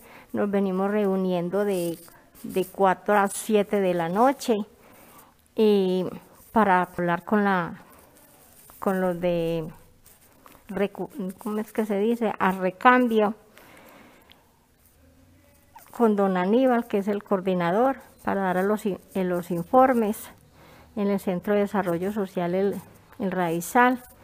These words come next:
También nos reunimos con, con las mujeres vandalas,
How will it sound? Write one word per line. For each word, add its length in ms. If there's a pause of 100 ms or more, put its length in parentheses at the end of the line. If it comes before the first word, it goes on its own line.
(680)
También 320
nos 160
reunimos 800
con, 500 (1400)
con 160
las 100
mujeres 720
vandalas, 840